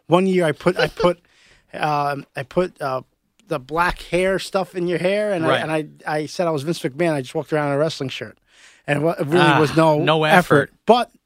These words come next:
Speaker 1: the one that was an effort was when I was in elementary school. I was the mask.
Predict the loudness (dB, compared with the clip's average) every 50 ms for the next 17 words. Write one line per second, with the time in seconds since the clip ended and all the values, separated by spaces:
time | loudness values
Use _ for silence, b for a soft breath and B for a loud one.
0 | _ -8 -8 -6 -2 0 0 0 2 0 0 -2 -2 -2 -2 -2 0 0 0 0
1 | 0 -2 -2 -6 -6 -6 _ _ b b b b b b b -2 -2 0 2 0
2 | 2 2 2 0 0 0 0 0 0 0 -2 -4 -6 -10 -8 -6 -4 -2 -2 -2
3 | 0 0 -2 0 -2 -2 -4 -4 -6 -8 -6 -4 -2 0 0 -2 -2 -6 -10 -14
4 | -14 -20